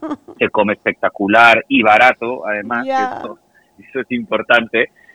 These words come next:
Speaker 2: En cualquier lado te ponen tu tapita y tu, y tu cervecita
Speaker 1: Oh, ya.
Speaker 2: por, por, por tres, cuatro dólares, te vas comido a casa.
Speaker 1: <laughs>
Speaker 2: Em, eso sí lo extraño mucho, la verdad.
Speaker 1: Ay,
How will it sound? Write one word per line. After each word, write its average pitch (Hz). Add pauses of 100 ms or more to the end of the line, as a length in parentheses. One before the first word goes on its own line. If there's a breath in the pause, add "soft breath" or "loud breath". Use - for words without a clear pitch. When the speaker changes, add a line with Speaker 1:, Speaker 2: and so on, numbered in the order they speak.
(160 soft breath)
Speaker 2:
En 117
cualquier 113
lado 120
te 113
ponen 127
tu 131
tapita 120
y 113
tu, 107
y 127
tu 123
cervecita 120
Speaker 1:
Oh, 185
ya. 170
Speaker 2:
por, 110
por, 107 (160)
por 113
tres, 135
cuatro 127
dólares, 131 (260)
te 117
vas 117
comido 123
a 113
casa. 131 (200)
Speaker 1:
<laughs> -
Speaker 2:
Em, 120
eso 135
sí 147
lo 127
extraño 110
mucho, 107
la 101
verdad. 92
Speaker 1:
Ay, -